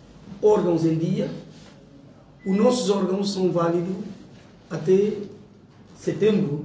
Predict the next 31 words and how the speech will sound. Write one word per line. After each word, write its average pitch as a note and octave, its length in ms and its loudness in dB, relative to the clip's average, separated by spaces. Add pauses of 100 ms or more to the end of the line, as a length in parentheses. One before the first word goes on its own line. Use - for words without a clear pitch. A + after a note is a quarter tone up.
(100)
de - 60 -10
dois D#3+ 160 0
mil D#3+ 180 0
e D#3 40 0
vinte D3 200 -2
e C#3+ 40 -6
três. - 400 -12 (680)
Disso A#3+ 460 0 (140)
sabe, F#3 420 -4 (240)
deve F#3 280 0
saber - 540 -2
o - 40 -14
Supremo E3 360 -2
Tribunal, E3 480 -2 (460)
porque F#3+ 240 -4
depois F#3+ 380 -2
do F#3+ 80 -4
Congresso E3+ 580 0 (1000)
de E3+ 180 -4
pum, F#3 320 2 (300)
da F3+ 100 0
Conferência F#3+ 500 0
Nacional E3 380 -4
do D#3 140 -8
pum E3 200 -2
de D3+ 60 -6
dois E3+ 300 2
mil F3 240 -2 (480)
e E3+ 40 -10
dezoito, E3+ 440 0 (2250)
eh, E3+ 340 0